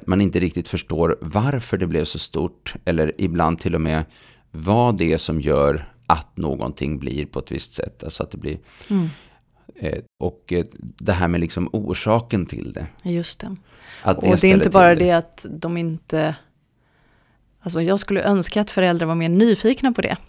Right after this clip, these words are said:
Speaker 2: Eh,
Speaker 1: Ja.
Speaker 2: "Jag förstår inte", skulle jag önska
Speaker 1: Mm.
Speaker 2: att föräldrarna sa
Speaker 1: Mm.
Speaker 2: istället för, "Men det där var ju inget stort."
Speaker 1: Mm.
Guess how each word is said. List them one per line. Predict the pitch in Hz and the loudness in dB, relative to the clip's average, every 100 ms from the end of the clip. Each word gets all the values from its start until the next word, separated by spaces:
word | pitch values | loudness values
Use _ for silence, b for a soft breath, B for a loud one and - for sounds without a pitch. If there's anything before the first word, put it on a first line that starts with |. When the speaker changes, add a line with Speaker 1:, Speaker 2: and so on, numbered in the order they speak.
| - - | -18 -4
Speaker 2:
Eh, | 170 | 4
Speaker 1:
Ja. | 175 160 160 B B B | 6 6 2 B B B
Speaker 2:
"Jag | - 185 | 2 4
förstår | 240 - 196 269 330 | 2 0 2 4 6
inte", | 277 156 - - | 4 2 -2 -2
skulle | - 160 | -4 0
jag | 165 | 0
önska | 165 175 | 2 0
Speaker 1:
Mm. | 160 | -4
Speaker 2:
att | |
föräldrarna | - 156 143 143 156 | -2 -4 -2 -4 -2
sa | 165 156 | 2 4
Speaker 1:
Mm. | 156 170 | 4 0
Speaker 2:
istället | - 175 151 - | 0 0 0 0
för, | 160 156 B B | -2 -2 B B
"Men | - 180 185 | 2 6 6
det | 185 | 6
där | 165 170 262 294 | 4 4 4 4
var | 180 151 | 4 2
ju | 156 156 | 2 0
inget | 151 139 - | 0 -4 -6
stort." | - - - - - _ | -12 -12 -8 -10 -10 _
Speaker 1:
Mm. | 107 69 | 2 2